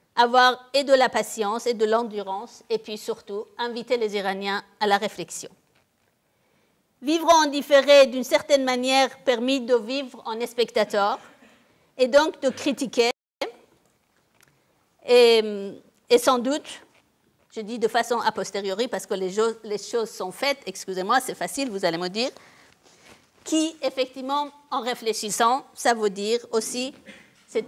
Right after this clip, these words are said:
ça pro-, ça produisait des, des obstacles face à l'action, à l'action politique immédiate. Toutefois, les Iraniens n'étaient pas les seuls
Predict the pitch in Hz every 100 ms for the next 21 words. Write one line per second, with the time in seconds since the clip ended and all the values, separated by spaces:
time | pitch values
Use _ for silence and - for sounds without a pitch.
0 | - 220 220 214 - - 220 - 226 214
1 | - 220 - 254 254 233 277 226 226 208
2 | 202 - 214 220 233 240 - 240 262 -
3 | - 214 226 220 226 - 214 170 - 196
4 | 180 - 214 220 240 202 - 202 - 208
5 | 185 165 - - _ _ _ _ - -
6 | _ _ _ _ _ _ _ _ _ _
7 | _ _ _ _ _ _ _ _ _ _
8 | _ _ - - - - - 185 180 -
9 | _ _ _ _ _ _ _ _ 370 -
10 | 370 339 254 269 277 302 339 294 269 269
11 | 285 269 262 262 - 320 339 359